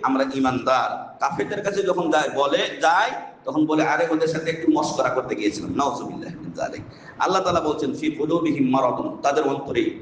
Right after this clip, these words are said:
রোগ ব্যাধি আছে। ফাযাদাহুমুল্লাহু মারাদা, আল্লাহ তাদের ব্যাধি আরো বাড়িয়ে দিয়েছেন। নাউযুবিল্লাহি মিন যালিক। এই জন্য সম্মানিত উপস্থিতি, মুত্তাকি পরহেজগার হতে হবে, কাফের তো হওয়া যাবেই না। আর মুনাফিকি যেন আমাদের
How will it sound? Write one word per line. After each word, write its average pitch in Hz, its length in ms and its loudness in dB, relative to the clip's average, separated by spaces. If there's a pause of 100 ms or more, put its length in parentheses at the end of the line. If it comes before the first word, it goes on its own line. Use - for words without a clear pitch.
(180)
রোগ - 480 2
ব্যাধি 170 320 0
আছে। - 480 -2 (200)
ফাযাদাহুমুল্লাহু 175 1120 2
মারাদা, 139 720 0
আল্লাহ 160 300 4
তাদের 139 360 -2
ব্যাধি 147 640 0 (100)
আরো 151 200 4
বাড়িয়ে 175 380 0
দিয়েছেন। 131 360 -2 (100)
নাউযুবিল্লাহি 113 580 -4
মিন 92 180 -10
যালিক। 90 220 -4 (380)
এই 156 100 6
জন্য 170 140 2 (120)
সম্মানিত 131 300 0 (100)
উপস্থিতি, 151 400 -4 (280)
মুত্তাকি 160 420 0 (100)
পরহেজগার 143 460 0
হতে 143 240 0
হবে, 160 160 2 (400)
কাফের 151 340 0
তো 165 60 4 (100)
হওয়া 156 240 4
যাবেই 185 340 2
না। 262 60 4 (400)
আর 147 80 2 (120)
মুনাফিকি - 520 -2
যেন 196 120 0 (100)
আমাদের 175 240 2